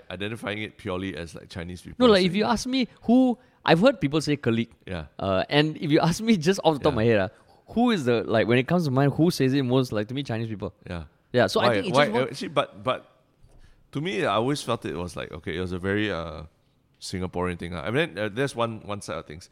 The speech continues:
Speaker 1: But the other side of it, how do you pronounce C O L L A T E R A L?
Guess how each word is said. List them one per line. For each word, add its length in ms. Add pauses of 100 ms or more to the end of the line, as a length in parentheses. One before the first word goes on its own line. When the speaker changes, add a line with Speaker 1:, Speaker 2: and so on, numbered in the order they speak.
(340)
Speaker 1:
But 120
the 80
other 60
side 180
of 100
it, 140
how 140
do 80
you 80
pronounce 520 (480)
C 420
O 180
L 240
L 260
A 240
T 280
E 360
R 240
A 200
L? 260